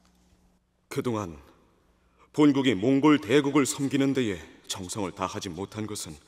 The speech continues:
한갓 권신이 정사를 제 마음대로 하여 중국의 붙기를 좋아하지 않은 까닭인데, 이제 최희가 이미 죽었으니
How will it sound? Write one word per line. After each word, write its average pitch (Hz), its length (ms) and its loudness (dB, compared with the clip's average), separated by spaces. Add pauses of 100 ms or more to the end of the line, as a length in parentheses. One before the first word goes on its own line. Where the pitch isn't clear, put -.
(880)
한갓 123 540 4
권신이 131 420 4
정사를 127 440 2
제 - 140 -2
마음대로 135 420 6
하여 117 360 -2 (540)
중국의 165 360 6
붙기를 165 420 2
좋아하지 131 380 -2
않은 104 320 -4
까닭인데, 127 500 -4 (1300)
이제 107 200 0
최희가 101 420 -2
이미 90 220 -8
죽었으니 - 460 -10